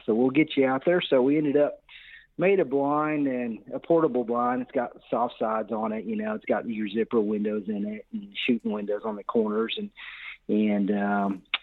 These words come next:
has no flat wheels on it. And so when you pop your wheels down, it lays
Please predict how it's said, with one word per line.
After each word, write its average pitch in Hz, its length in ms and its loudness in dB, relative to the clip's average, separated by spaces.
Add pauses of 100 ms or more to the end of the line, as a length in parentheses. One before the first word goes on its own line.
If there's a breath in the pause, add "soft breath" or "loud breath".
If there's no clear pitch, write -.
has 110 220 0
no 113 160 4
flat 113 260 2
wheels 107 260 2
on 107 200 0
it. 110 160 -4
And - 160 -10
so 107 260 2
when 113 220 2
you 113 80 -2
pop 131 260 2
your 117 80 -4
wheels 117 240 2
down, 110 200 -4
it - 60 -12
lays 107 200 -8